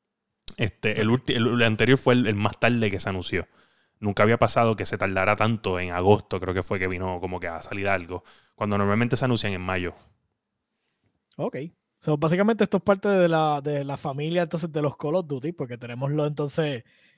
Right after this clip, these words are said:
Speaker 2: que tenemos a Warzone.
Speaker 1: Ujú.
Speaker 2: Este, entonces tenemos ahora que sale el Modern Warfare dos. Esto significa que volvemos a verlo en lo que salió este año, que es Cold War. ¿Veremos alguno distinto de esa,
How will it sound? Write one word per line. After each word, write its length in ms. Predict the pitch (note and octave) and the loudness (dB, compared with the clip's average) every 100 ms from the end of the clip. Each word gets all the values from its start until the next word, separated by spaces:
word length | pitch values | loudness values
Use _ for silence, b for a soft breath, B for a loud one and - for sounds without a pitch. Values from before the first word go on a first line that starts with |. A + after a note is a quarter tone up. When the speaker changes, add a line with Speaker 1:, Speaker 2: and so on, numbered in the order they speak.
| _ | _
Speaker 2:
que 220 | C#3 C3 | -8 -6
tenemos 320 | A#2+ A#2+ C3 | -6 -6 -4
a 60 | C3 | 0
Warzone. 500 | C3 F#3 E3+ G3+ C#4 _ _ - | 4 4 4 -2 -6 _ _ -16
Speaker 1:
Ujú. 160 | G2+ | -8
Speaker 2:
Este, 420 | G#2 - B2+ A#2+ A#2+ | -8 -8 -8 -8 -8
entonces 440 | A2 B2+ - C#3+ | -8 -8 -6 -6
tenemos 360 | - B2 B2+ C#3 | -6 -6 -2 0
ahora 580 | C#3+ C#3+ D3 C#3+ C#3 C3+ b b _ | 2 2 2 2 0 -2 b b _
que 160 | C3+ | -4
sale 640 | C3+ C3 C#3 C#3 C#3 C#3 | -2 -2 0 0 0 -2
el 80 | C3+ | -2
Modern 240 | C#3 C3+ C3+ | -2 -4 -4
Warfare 340 | C3+ D#3 C#3 | -6 -6 -6
dos. 300 | C#3 F3+ F3 F3 | 2 4 4 0
Esto 180 | - | -2
significa 380 | E3+ F#3 F3+ G3+ | 0 0 2 2
que 160 | F#3+ F3 D3 C3 C3 | 2 0 -2 -20 -6
volvemos 520 | C#3+ C#3 C#3 D3 F3 | -4 -2 0 2 2
a 80 | F#3+ | 4
verlo 560 | G3 G3 G3 F#3 D#3+ b b b _ | 2 4 6 6 4 b b b _
en 160 | C#3+ C#3+ | -4 -4
lo 80 | |
que 140 | C#3+ C#3+ | -2 -6
salió 320 | B2 C#3+ C3 D#3 | -6 -6 -2 -2
este 200 | E3 F3+ | 2 2
año, 160 | F3+ | 2
que 80 | E3 | 2
es 80 | E3+ | 0
Cold 240 | - F3 | 2 2
War. 280 | E3 F3 F3+ | 4 4 4
¿Veremos 560 | D#3+ C#3+ C3 C3+ C#3+ D#3+ | 2 -4 -4 -4 -2 2
alguno 360 | E3+ E3+ F3 E3+ | 2 2 2 2
distinto 480 | E3+ - E3+ E3 | 2 -2 -2 2
de 100 | E3+ | 2
esa, 600 | E3 F3 D#3+ D3+ B2+ A2 | 2 0 -2 -2 -4 -8